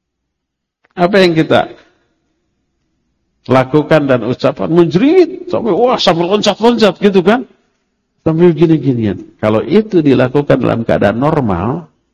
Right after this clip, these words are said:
memalukan. Ya enggak? Tapi dalam keadaan sakit seperti itu, enggak punya malu, pokoknya guling-guling atau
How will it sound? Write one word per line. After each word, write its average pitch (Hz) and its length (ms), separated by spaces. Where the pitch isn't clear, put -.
memalukan. 98 880
Ya - 160
enggak? 101 320
Tapi 226 420
dalam 196 320
keadaan 196 320
sakit 196 400
seperti 196 400
itu, 269 100
enggak 156 160
punya 185 320
malu, 226 400
pokoknya 208 560
guling-guling 135 960
atau 101 720